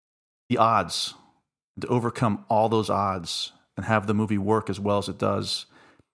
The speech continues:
Rothman, you said something about this maybe being one of the, one of the greatest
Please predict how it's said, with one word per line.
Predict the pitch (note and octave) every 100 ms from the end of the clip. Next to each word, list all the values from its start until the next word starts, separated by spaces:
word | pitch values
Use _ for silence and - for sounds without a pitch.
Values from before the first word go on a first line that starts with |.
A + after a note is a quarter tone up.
| _ _ _ _ _ _ _ _ _ -
Rothman, | C3 B2+ B2
you | E3
said | - D3+
something | C#3 B2+ A#2
about | G#2+ G#2+
this | G2+ -
maybe | A2 G#2+
being | G#2 G#2 G2+
one | G#2 G2
of | -
the, |
one | - G#2
of | G2+
the |
greatest | A2 G2+ G2 -